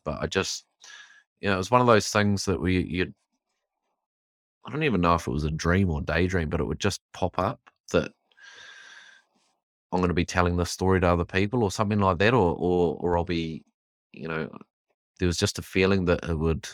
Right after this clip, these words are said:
it would, those two moments were, and, but, you know, even, even after the abuse as a teenager, I was like, had, had this feeling that I'll be, you know, using that to help other people. It's, it's quite a strange one.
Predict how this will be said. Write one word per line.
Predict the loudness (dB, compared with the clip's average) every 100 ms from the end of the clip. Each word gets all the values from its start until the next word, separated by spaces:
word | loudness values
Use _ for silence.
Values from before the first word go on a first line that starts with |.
| -18 -12
it | -10
would, | -6 -8 -8 -4
those | 0 0
two | 0 -2
moments | 2 2 2 0 -4 -4
were, | -2 -2 -4 -10 -20 -20 -20 -20 _
and, | -10 -4
but, | -2
you | 0
know, | -2 -2
even, | 0 2 0 -2
even | -2 0 2
after | 2 0 -4
the | -4
abuse | 0 0 0 -2
as | -4
a |
teenager, | -4 -2 0 0 0
I | -2
was | -2
like, | -4 -4 -12 _ _ -20 _ _ _ _ -16 -10
had, | -10 -10
had | -4 -2
this | 0 -2
feeling | 0 4 4 4 0
that | -4 -4
I'll | -4 -4
be, | 0 0 0 -4 -12 -12
you | -8
know, | -8 -10 _ _ _ _ _ _ _ _ _ _ _ _ _ _ _ -8
using | 0 2 4 2
that | 0 0
to | -4
help | -2 -2 0
other | -2
people. | 0 -2 -2 -4
It's, | -8 -8
it's | -8
quite | -2 0 2
a |
strange | 2 4 4 4 -2
one. | -6